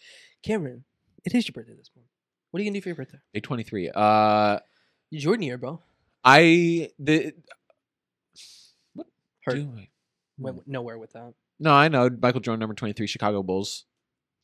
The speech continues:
Speaker 2: Got that three-peat
Speaker 1: LeBron
Speaker 2: that one
Speaker 1: James.
Speaker 2: time. Who cares about him?
Speaker 1: Fuck him.
Speaker 2: Yeah. Jimmy Butler, twenty-two. I'm in my Jimmy Butler year right now.
Speaker 1: Well, it's not going well.
Speaker 2: <laughs>
Speaker 1: He has a bum ankle, so we're gonna save the
Speaker 2: Yeah.
Speaker 1: sports for later, though.
Speaker 2: Um,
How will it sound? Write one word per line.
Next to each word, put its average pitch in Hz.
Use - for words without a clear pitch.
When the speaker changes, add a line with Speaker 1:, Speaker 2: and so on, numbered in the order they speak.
Speaker 2:
Got -
that 90
three-peat 147
Speaker 1:
LeBron 143
Speaker 2:
that 98
one 92
Speaker 1:
James. 101
Speaker 2:
time. 92
Who 170
cares 110
about 82
him? 95
Speaker 1:
Fuck 196
him. 156
Speaker 2:
Yeah. 113
Jimmy 135
Butler, 104
twenty-two. 131
I'm 135
in 208
my 139
Jimmy 110
Butler 123
year 92
right 87
now. 113
Speaker 1:
Well, 151
it's 143
not 185
going 185
well. 135
Speaker 2:
<laughs> 123
Speaker 1:
He 139
has 135
a 147
bum 139
ankle, 143
so 123
we're 151
gonna 160
save 139
the 139
Speaker 2:
Yeah. 131
Speaker 1:
sports 131
for 139
later, 127
though. -
Speaker 2:
Um, 110